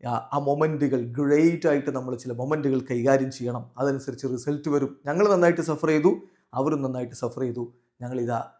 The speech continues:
round of sixteen കടന്ന് ക്വാർട്ടർ ഫൈനലിലേക്ക്. ഇതാണിപ്പോൾ ലൂയിസ് എൻറിക്കെ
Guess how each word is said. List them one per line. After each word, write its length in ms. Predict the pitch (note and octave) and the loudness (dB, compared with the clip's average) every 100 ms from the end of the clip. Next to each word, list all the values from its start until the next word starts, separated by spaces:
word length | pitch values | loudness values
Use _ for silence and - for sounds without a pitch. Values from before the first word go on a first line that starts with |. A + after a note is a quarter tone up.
| _ B2+ | _ -4
round 280 | C3+ C3+ C3+ | 0 0 0
of 100 | C3 - | -4 -6
sixteen 360 | B2+ - B2 A#2+ | -10 -6 -8 -6
കടന്ന് 220 | A#2 A#2+ | -10 -10
ക്വാർട്ടർ 300 | A#2+ A#2+ B2 | -10 -10 -10
ഫൈനലിലേക്ക്. 680 | A#2+ A#2 A#2 A2+ A2 - A#2 - | -10 -8 -8 -10 -12 -16 -16 -6
ഇതാണിപ്പോൾ 400 | C3+ B2+ A#2+ B2 | -4 -4 -6 -6
ലൂയിസ് 300 | A#2 B2 A#2+ | -6 -6 -10
എൻറിക്കെ 400 | B2 B2 A#2+ A#2 | -12 -10 -10 -12